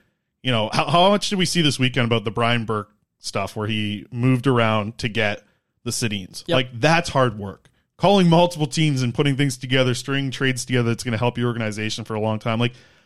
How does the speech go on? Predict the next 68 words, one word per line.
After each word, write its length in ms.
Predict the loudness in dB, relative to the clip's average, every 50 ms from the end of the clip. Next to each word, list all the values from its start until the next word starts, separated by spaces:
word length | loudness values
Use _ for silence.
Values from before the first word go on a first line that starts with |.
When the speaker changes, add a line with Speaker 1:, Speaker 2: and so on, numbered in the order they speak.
| _ _ _ _
Speaker 1:
hard 320 | 0 4 6 6 6 4 4
work. 300 | 4 4 4 2 -2 -4 _
And 480 | 0 0 2 0 0 -2 -6 -10 -20 _
do 100 | -6 -4
you 120 | -2 0 2
need 180 | 0 0 -2
to 60 | 0
talk 200 | 0 0 0 2
about 160 | 2 0 0 2
buyouts? 440 | 2 2 2 2 2 0 -2 -2 -2
Maybe. 420 | 0 0 0 0 -2 -6 -14 -18 _ _
Like, 160 | -16 -10 -6
O 160 | -4 -2 2
E 40 | 2
L's 180 | 4 4 4 2
up 160 | 0 0 0
there. 180 | -2 -2 -2
We'll 240 | 0 -2 -2 -4 -6 -10 _
talk 220 | -6 -4 -4 -2 -2
about 160 | -4 -4 -2
that 220 | 0 -2 -2 -2 -4
at 120 | -8 -12 -14 -18 -18 -16
some 240 | -8 -6 -6 -6
point 220 | -4 -4 -6 -6 -6
this 140 | -8 -8 -6
week. 160 | -8 -8 -6
I 120 | -4 -2
got 120 | -2 -2 -2
an 60 | -2
idea 300 | -6 -10 -12 -14 -14 -12
for 160 | -10 -10 -8
O 80 | -8 -8
E 80 | -8 -10
L, 180 | -10 -10 -12 -16 _ _ _ _ _ _ _
which 160 | -12 -10 -8
we 80 | -4 -2
got 160 | -2 -2 -2
to 100 | -4 -2
later. 200 | -2 -2 -2 -2
We 80 | -2
got, 260 | -2 -2 -2 -2 -4 _
got 180 | 2 2 4
our, 100 | 2 2
got 280 | 0 0 2 4 4 4
our 60 | 4
idea 380 | 2 2 0 0 0 0 0 0
segment 440 | -2 -4 -4 -4 -6 -8 -12 -10
back, 320 | -10 -10 -10 -10 -12 -10 -10
which, 220 | -10 -8 -4 -4
uh, 100 | -2 -2 0
we'll 100 | -2 -2
fire 300 | 0 2 2 4 4 4
up 120 | 4 2 0
in 60 | -2
the 80 | -6 -4
chat 300 | 0 0 0 0 0 -2
here. 240 | -6 -8 -8 -10 -14 _ _ _ _ _ _
Would 160 | -6 0 2
love 180 | 4 2 2 0
to 80 | -4 -8
see 160 | -4 0 0
other 140 | 2 2 0
people's 340 | -2 -6 -8 -8 -6 -6
ideas. 360 | -6 -6 -4 -4 -6 -6 -4 -2
Get 160 | -4 -4 -4
them 120 | -4 -4
in 120 | -4 -4 -2
now. 260 | -2 -2 -2 -4